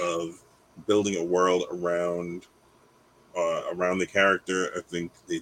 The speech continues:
did it right, and it, I think they, it's, it's funny because while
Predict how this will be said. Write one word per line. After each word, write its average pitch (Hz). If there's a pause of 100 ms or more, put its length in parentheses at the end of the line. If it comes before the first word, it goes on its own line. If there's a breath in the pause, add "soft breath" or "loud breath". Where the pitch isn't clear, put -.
did 82
it 65 (160)
right, 90 (560 soft breath)
and 131
it, - (320)
I 117
think 156
they, 110 (100)
it's, -
it's 120
funny 139
because 104 (280)
while 110